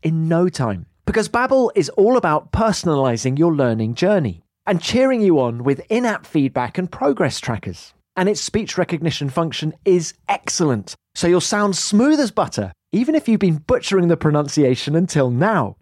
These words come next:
And the best bit is how easy it is to fit it into your schedule. You can squeeze in a quick lesson during your coffee break or while you're waiting for the bus. We're talking just ten minutes a day to level up your language game whenever and wherever you want.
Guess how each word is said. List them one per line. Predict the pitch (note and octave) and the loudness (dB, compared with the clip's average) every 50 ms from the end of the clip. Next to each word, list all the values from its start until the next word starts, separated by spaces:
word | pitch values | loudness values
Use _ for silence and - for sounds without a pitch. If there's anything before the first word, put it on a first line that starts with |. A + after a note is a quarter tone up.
| _ _ _ _ | _ _ _ _
And | - F#3+ G3 | -2 0 0
the | A3 | 2
best | F3+ D4 D4 C4+ - - - | 2 2 0 0 0 -2 -2
bit | C#3 C#3 - - | -2 -2 -2 -2
is | - E3 D3 - | -2 -2 -2 -2
how | - F3 F#3 F#3 F3+ - - - | -2 -2 0 0 0 -2 -4 -2
easy | C#4+ B3 B3+ A3 F#3 G#3 F3 D#3+ | 0 2 2 2 2 2 2 4
it | D3+ | 4
is | C#3 B2+ - | 2 0 0
to | - E3 | -2 -4
fit | - - E3 D3 | -2 -2 0 0
it | D#3+ C#3+ | 0 0
into | C#3+ B2+ A#2 - B2 | 0 0 -2 0 0
your | C3 B2+ A#2 | 0 0 0
schedule. | - - - D3 C#3+ A2+ G#2 G#2 F#2+ - _ _ _ - | -2 -2 -2 -2 -2 0 -2 -2 -4 -4 _ _ _ 0
You | D#3 D#3+ | 0 0
can | - - E3 | 2 0 -2
squeeze | - - - - F3+ F3+ G#3+ G3 - | -2 -4 -4 -2 0 0 0 0 0
in | E3+ D3+ | 0 0
a | C#3+ C3+ | 0 0
quick | - D#3+ D#3 - | 0 -2 -2 -2
lesson | D3+ D3 C3 - - A#3 C4 A#3 | -2 -4 -4 -4 -6 -8 -6 -4
during | D#3 D3+ C3+ C3 B2+ | 0 0 2 2 2
your | B2+ A#2+ | 0 0
coffee | - - F#3+ G#3+ - - A3 | 0 -2 -2 -2 0 0 -2
break | G3+ D#3+ G3 G3+ G3+ F#3+ - F#3 | -2 0 0 2 0 0 2 2
or | F#3+ G3 F#3+ F3+ | 4 4 4 4
while | D#3 D#3+ D3 | 4 2 2
you're | C#3 B2+ A#2+ | 2 0 0
waiting | A2+ C#3+ C3+ B2 - C3+ A#2+ | 0 0 0 0 -2 -4 -6
for | - - A#2 | -4 -4 -4
the | A2 | -4
bus. | F#2+ F#2+ - G3+ G3+ - - - - - _ _ - | -4 -2 0 0 0 0 -2 -4 -8 -10 _ _ -2
We're | A3 G#3+ | -2 0
talking | A3 C4 C#4 C4 - A#3 G#3 | 0 0 0 0 0 -2 -2
just | F#3+ G3 - - - | -2 -2 -4 -6 -14
ten | - - - - A#3+ B3 B3 | -16 -12 -8 -6 -4 -2 -2
minutes | A#3 A3+ G#3 G3 - - - | 0 0 0 0 -2 -2 -4
a | D3+ | -2
day | B2+ C3 A2+ G#2+ G2+ F#2 - - - - - | -2 -2 -2 -2 -4 -8 -10 -16 -20 -14 -8
to | - C#3 | -4 0
level | C3 D#3+ G#3+ B3 F#3+ G#3+ G3 F3+ | 2 2 2 2 2 2 0 0
up | - - | 0 0
your | D3 B2+ | 0 0
language | C#3 D3+ D3+ D3 C#3+ B2 C3 A#2+ - - | 0 0 -2 -2 -2 -2 -4 -4 -4 -4
game | B2 A2+ A2 A2 G#2 G2+ _ _ _ - | -4 -2 -2 -2 -6 -8 _ _ _ -4
whenever | B2+ D#3 A3 A3 A3+ A3 - A3+ - - - | 0 0 2 2 2 0 0 0 -2 -2 -2
and | G3+ G#3+ G#3 F#3 E3+ E3+ | -2 0 0 0 2 2
wherever | G3 A3+ A#3+ A3+ G3 F3+ E3 C#3+ D#3+ | 2 2 2 0 0 0 0 0 0
you | D#3 D#3 D#3 C#3+ | 2 2 2 2
want. | C3 B2 G#2+ F#2+ - - | 2 0 0 -2 -6 -14